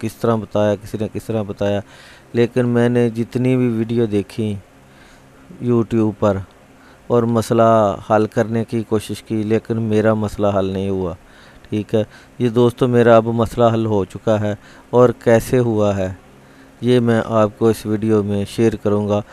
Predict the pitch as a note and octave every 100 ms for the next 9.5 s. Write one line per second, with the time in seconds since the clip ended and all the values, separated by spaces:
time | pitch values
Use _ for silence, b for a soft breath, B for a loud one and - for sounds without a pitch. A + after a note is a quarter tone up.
0 | B B - B2 B2+ B2+ G#2 A2 A2+ A#2+
1 | A#2+ B2 A#2+ A2+ - A2+ A2 A2+ A2 G#2
2 | G#2 G2 G2+ F#2+ B B B - A2+ A#2
3 | A#2 A#2 - A#2 A2 A#2+ A#2 - A2 A2+
4 | A2 A2+ A2 G#2 A2+ G#2 G#2+ G#2+ A2+ G#2+
5 | G#2 B B B - A2 A2 A2 G#2+ G2+
6 | F2+ - - - A#2 - B2 A#2 A2 -
7 | G#2+ G#2+ - G#2 G#2+ G#2+ G2+ G2+ G#2 G#2+
8 | - G#2 F#2+ - G#2+ G#2 - G#2+ - G#2
9 | G#2+ G#2+ G2+ G2+